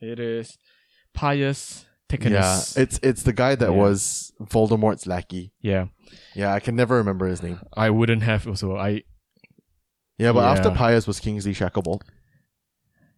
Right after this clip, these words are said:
Speaker 1: And after that is the, after that is the Barty Crouch dead, right? Barty Crouch?
Speaker 2: No, I believe
Speaker 1: No, Fudge.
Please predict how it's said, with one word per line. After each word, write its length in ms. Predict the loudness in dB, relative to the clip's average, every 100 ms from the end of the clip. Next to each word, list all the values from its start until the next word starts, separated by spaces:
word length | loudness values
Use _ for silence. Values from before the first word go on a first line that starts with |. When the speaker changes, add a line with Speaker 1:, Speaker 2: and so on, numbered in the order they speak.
| _ -2
Speaker 1:
And 200 | -2 0
after 200 | -2 2
that 80 | 2
is 100 | 4
the, 400 | 4 4 2 -2 -6 -20 -20 -20 _ _ _ _ _ _ _ -8
after 260 | -4 -2
that 200 | -2 -2 -4
is 240 | -6 -8
the 680 | -2 0 2 0 -2 -2 -6 -10 -20 -20 _ _ -4
Barty 280 | -2 -2 -4
Crouch 380 | -2 -4 -2
dead, 200 | 0 0 2
right? 200 | 0 -2 _ _
Barty 320 | -4 -4 -4
Crouch? 360 | -4 -2 -2 -4
Speaker 2:
No, 1000 | -4 -2 -2 -2 -2 -2 -2 -2 -2 -2 0
I 140 | 0
believe 560 | 0 2 4 4 2 2
Speaker 1:
No, 180 | 0
Fudge. 480 | 0 -2 -4 -4 -8